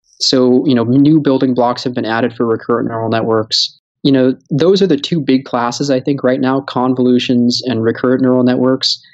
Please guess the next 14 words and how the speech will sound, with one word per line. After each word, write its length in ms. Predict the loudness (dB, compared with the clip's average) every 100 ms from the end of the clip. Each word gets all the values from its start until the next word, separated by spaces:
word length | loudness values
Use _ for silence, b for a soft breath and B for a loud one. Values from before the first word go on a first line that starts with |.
| b b _ -8
There 260 | 0 2 2
are 120 | 0
probably 720 | -2 -2 0 2 2 2 0
ten 340 | -8 -4 -2 0
or 100 | -2
more 500 | -2 0 0 -2 -6 _ _ _
other 260 | -2 2 0
classes, 680 | 0 -2 -2 0 -2 -2 -8 _ _ -4
uh, 340 | 0 0 0 -2 -2
that 160 | 0
are 300 | 2 2 2
more 260 | 2 2 2
research 460 | 2 0 2 0 2
ideas, 600 | 2 4 2 0 -6